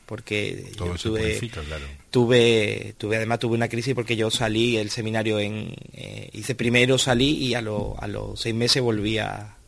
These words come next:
Speaker 1: volví a entrar, ¿no? Eh, con sus crisis, su-, sus penas, sus alegrías. Y, y yo me quedo con todo, es que no te puedo decir con qué, con qué no me quedo,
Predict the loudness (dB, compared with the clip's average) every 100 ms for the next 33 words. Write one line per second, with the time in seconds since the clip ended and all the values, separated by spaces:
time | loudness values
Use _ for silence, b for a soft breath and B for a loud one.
0 | -12 -8 -6 -4 2 2 2 -4 -10 B
1 | B B B B 4 6 6 4 2 0
2 | -2 -6 -2 0 2 0 0 0 -2 -4
3 | -6 -8 -6 -6 2 4 6 2 0 0
4 | 2 2 2 2 B B B B B B
5 | 2 4 6 4 0 -4 0 2 2 2
6 | 0 2 0 2 4 2 0 -4 -4 -2
7 | -2 0 2 2 -2 -2 -2 2 4 4
8 | 2 -2 -4 0 0 6 6 8 6 4
9 | 4 2 2